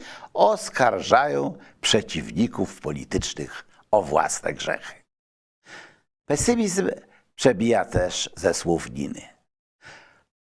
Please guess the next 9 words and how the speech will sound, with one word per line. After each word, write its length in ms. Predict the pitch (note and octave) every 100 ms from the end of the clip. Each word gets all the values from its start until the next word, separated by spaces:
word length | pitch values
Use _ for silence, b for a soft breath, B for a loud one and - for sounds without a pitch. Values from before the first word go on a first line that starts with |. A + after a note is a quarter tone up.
| -
Rozliczenie, 880 | F#2+ A#2+ G2 E2+ G2+ - F#3+ A3 G3+
którego 420 | - A#2+ C3+ A#2+
nie 180 | G2 D#2
było, 340 | A#2+ D#3+ D3+
mści 460 | G#2+ - - A#2 B2+
się 280 | - B2+ -
na 180 | D#2
każdym 600 | - - E2+ D2 - D2+ -
kroku. 400 | - - -